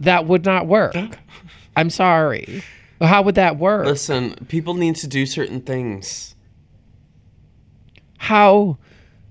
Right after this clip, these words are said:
Speaker 1: How?
Speaker 2: Safe sex protection, child rearing. You gotta watch
Speaker 1: Hmm.
Speaker 2: out.
Speaker 1: Well.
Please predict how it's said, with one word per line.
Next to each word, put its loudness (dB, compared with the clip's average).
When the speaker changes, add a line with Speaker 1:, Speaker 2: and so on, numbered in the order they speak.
Speaker 1:
How? 0
Speaker 2:
Safe 2
sex -6
protection, -8
child -6
rearing. -2
You -12
gotta 0
watch 0
Speaker 1:
Hmm. 0
Speaker 2:
out. -4
Speaker 1:
Well. -4